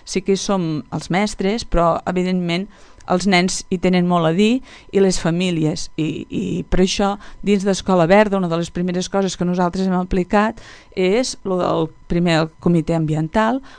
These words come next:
on sí que hi havia, tenia un paper, doncs, mestres i, i nens, doncs, o nens i mestres,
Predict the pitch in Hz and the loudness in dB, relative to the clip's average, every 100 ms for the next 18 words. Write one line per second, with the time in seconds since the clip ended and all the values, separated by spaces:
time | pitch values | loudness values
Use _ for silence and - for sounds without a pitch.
0 | - - 170 185 175 190 180 185 175 180 | -8 -4 -2 -2 2 2 0 -2 0 2
1 | 180 165 170 185 170 - - - 165 165 | 0 0 4 4 4 -2 -18 -8 -4 0
2 | 185 190 - - 165 160 156 156 170 - | 0 0 -4 -6 -6 -4 -4 -6 -6 -6
3 | 175 208 247 - - 247 - 156 156 165 | -2 -2 -2 -4 -6 -6 -4 -2 0 -2
4 | 165 175 214 226 - 254 285 | -4 -4 -2 -4 -4 -4 -4